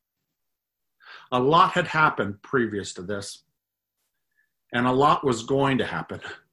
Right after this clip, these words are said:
as you read through the rest of the story. But the end result was God brought them into the land. God gave them cities to dwell in. God built a foundation,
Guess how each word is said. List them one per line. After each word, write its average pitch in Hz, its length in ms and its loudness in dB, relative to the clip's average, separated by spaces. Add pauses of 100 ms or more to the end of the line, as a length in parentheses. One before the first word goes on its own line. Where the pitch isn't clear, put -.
(380)
as 110 200 -4
you 113 100 -4
read 113 240 -2
through 120 140 -4
the 101 80 -6
rest 110 280 -6
of - 60 -20
the 98 80 -12
story. 95 480 -6 (680)
But 143 240 0
the 139 220 0
end 180 260 2
result 143 600 0
was 98 380 -8 (1500)
God 123 240 0
brought 123 300 4
them 117 200 -2
into 127 380 -2
the 113 140 -6
land. 104 380 -6 (260)
God 113 280 0
gave 120 220 0
them 113 200 -4
cities 127 460 -2
to 127 100 -12
dwell 101 320 -8
in. 101 100 -8 (320)
God 123 220 0
built 117 220 -2
a 117 60 -4
foundation, 113 800 -4